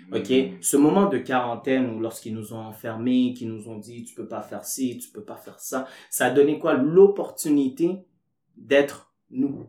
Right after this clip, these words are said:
Speaker 1: Pour ceux qui sont célibataires ou, bien sûr, il y en a qui sont en, en, en famille, donc c'est pas évident non plus. Mais
Speaker 2: Mm.
Speaker 1: lorsque tu prends ce temps et que tu es seul avec ton être, toi,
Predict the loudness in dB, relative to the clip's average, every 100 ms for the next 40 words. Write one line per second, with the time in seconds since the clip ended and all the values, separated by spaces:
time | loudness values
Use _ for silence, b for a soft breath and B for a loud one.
0 | _ _ _ _ _ _ _ _ -10 -4
1 | -2 -2 -4 -10 -12 -14 -12 -10 -4 0
2 | 2 0 -4 -8 -8 -10 -12 -4 0 0
3 | -2 -4 -6 -10 -10 -8 -8 -8 -10 -10
4 | -10 -10 -10 -10 -12 -14 -8 -8 -4 0
5 | 0 -2 -6 -10 b b b -10 -2 0
6 | 0 -2 -4 -4 -6 -4 -4 -4 B -2
7 | 2 4 4 0 -6 -6 -6 -8 -10 -8
8 | -8 -6 -4 -4 -4 -6 -6 -4 -2 -2
9 | 0 2 0 -2 -8 -10 -8 -2 -2 -4
10 | -10 -2 0 0